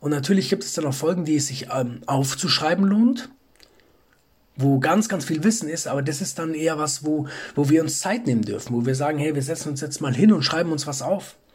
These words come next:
Wobei ich das Schreiben ja auch ganz, ganz oft, ähm, empfehle, weil Schreiben ist der direkte Draht zu deinem Unterbewusstsein. Also wenn du dir irgendwas verändern willst,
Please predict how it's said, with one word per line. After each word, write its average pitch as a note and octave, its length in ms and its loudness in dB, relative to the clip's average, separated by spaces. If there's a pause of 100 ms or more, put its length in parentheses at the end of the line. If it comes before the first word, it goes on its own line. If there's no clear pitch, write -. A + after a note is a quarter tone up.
(240)
Wobei C#3+ 280 -2
ich C3+ 80 -2
das C3+ 160 -2
Schreiben F3 340 0
ja C#3 120 2
auch D#3 180 -2
ganz, D#3+ 260 -4
ganz D3 220 -6
oft, C3+ 260 -6 (720)
ähm, A#2 500 -6 (140)
empfehle, E3+ 680 2
weil C3+ 380 2 (180)
Schreiben D#3+ 640 0
ist - 260 -6
der C#3+ 120 -2
direkte C3+ 600 -2
Draht C3+ 680 -2
zu - 200 -10
deinem C3+ 340 0
Unterbewusstsein. A2 920 0
Also C3 240 0
wenn D3 160 0
du D3+ 120 4
dir C#3+ 160 0
irgendwas G#3+ 400 4
verändern F3 400 0
willst, - 300 -10